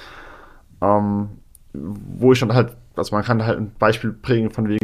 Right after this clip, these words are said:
was, wenn ich eine tausend Watt G P U habe, die halt super viel schneller ist, aber tausend Watt, ist das dann auch noch okay?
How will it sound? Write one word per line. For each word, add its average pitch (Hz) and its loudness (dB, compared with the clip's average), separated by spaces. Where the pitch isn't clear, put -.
was, - -4
wenn 107 -2
ich 101 -6
eine 104 -4
tausend 110 0
Watt 104 -4
G 139 0
P 110 -4
U 98 -4
habe, 90 -2
die 95 -4
halt 101 -4
super 110 -6
viel 110 -6
schneller 107 -2
ist, 95 -4
aber 82 -8
tausend 98 -6
Watt, - -4
ist - -8
das - -8
dann 85 -4
auch 95 0
noch 113 0
okay? 110 -2